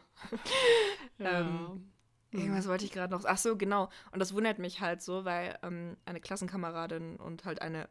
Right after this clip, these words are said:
Speaker 1: unglaublich gute Freundin von mir, äh, kann ich auch erwähnen, Shelly, ähm,
Speaker 2: Hallo.
Speaker 1: wenn, wenn wir <laughs> über die Schulzeit reden,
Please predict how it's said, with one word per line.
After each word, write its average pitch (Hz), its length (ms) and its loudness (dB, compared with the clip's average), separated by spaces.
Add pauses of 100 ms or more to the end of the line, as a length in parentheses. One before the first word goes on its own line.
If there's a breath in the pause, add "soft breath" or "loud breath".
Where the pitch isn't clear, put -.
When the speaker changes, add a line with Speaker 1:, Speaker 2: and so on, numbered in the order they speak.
(100)
Speaker 1:
unglaublich 160 480 -2
gute 160 180 -10
Freundin 160 320 -2
von 160 140 -8
mir, 170 160 -4 (200)
äh, - 200 -6
kann 160 180 -6
ich 135 80 -6
auch 139 100 -8
erwähnen, 143 300 -2
Shelly, 165 380 -4 (480 loud breath)
ähm, 175 460 2 (1200)
Speaker 2:
Hallo. 294 180 4
Speaker 1:
wenn, 180 320 4
wenn 208 240 6
wir 302 80 12
<laughs> 330 340 12
über 254 140 10
die 220 140 4
Schulzeit 226 640 0
reden, 180 440 0